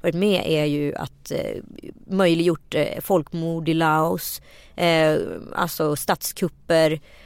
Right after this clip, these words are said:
eh, fake news, eh, påverkat amerikanska presidentvalet och så vidare. Eh, så att det är ett fara för demokratin och vi är, lever i alla fall under en demokratisk norm. I sådana fall tycker jag att vi får rösta om vilket statsskick vi vill ha.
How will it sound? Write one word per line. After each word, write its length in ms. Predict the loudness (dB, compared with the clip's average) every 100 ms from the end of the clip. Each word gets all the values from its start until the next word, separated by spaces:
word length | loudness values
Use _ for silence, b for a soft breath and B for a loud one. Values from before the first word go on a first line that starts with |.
| b
eh, 240 | 0 2 2
fake 380 | 2 2 2 -2
news, 540 | -2 0 2 0 -2
eh, 260 | 0 2 2
påverkat 600 | 2 4 4 4 0 -2
amerikanska 460 | -4 -2 -4 -4 -6
presidentvalet 1040 | -6 -4 -4 -4 -2 0 2 0 -2 -6
och 180 | -8 -4
så 80 | -2
vidare. 380 | 0 -2 -4 -6 B B B
Eh, 280 | 2 2 2
så 160 | 0
att 80 | -2
det 180 | -2 0
är 260 | 2 2 0 -4
ett 160 | -8
fara 400 | 0 2 4 2
för 120 | -2 -4
demokratin 760 | -4 -2 -2 0 0 0 -2
och 180 | -4 -6 -6
vi 340 | -4 -2 -2 0
är, 400 | 2 4 2 0
lever 480 | -4 -2 2 2 2
i 20 |
alla 140 | 0 0
fall 200 | -2 -2
under 260 | -4 -2 -4
en 100 | -4
demokratisk 680 | -6 -4 -4 -4 -4 -6
norm. 300 | 0 2 0 -4 B B
I 80 | -4
sådana 180 | 0 0
fall 120 | 0
tycker 180 | -2 0
jag 60 | 0
att 60 |
vi 60 | 2
får 100 | 2
rösta 240 | 0 0
om 40 | -4
vilket 160 | -4
statsskick 600 | -4 -4 -4 -2 -2 0 -2
vi 100 | 0
vill 140 | 2
ha. 200 | 0